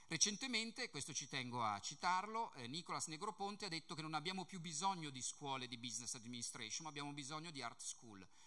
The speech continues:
perché ormai le necessità operative sono assolte dall'automatizzazione. Ciò di cui si avverte il bisogno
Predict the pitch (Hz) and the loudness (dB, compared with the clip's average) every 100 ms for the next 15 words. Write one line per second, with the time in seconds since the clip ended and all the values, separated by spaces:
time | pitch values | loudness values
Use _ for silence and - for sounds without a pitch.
0 | - - 156 147 175 170 180 202 233 - | -18 -6 -4 -2 -2 4 6 6 2 -6
1 | - - - - - - 139 143 135 143 | -18 -20 -20 -20 -18 -4 0 2 4 6
2 | - 143 180 147 151 - 165 196 - 147 | 4 6 4 6 0 0 -4 0 2 2
3 | - 156 160 170 139 117 139 135 123 120 | 2 0 -2 -2 2 2 2 -4 -4 -8
4 | 123 - - 107 104 107 - 147 139 165 | -8 -4 -4 -2 -6 -4 -2 -2 -4 -2
5 | 139 - 120 139 156 - 120 151 151 160 | 0 2 2 0 -2 -4 -6 -2 4 4
6 | 160 | 2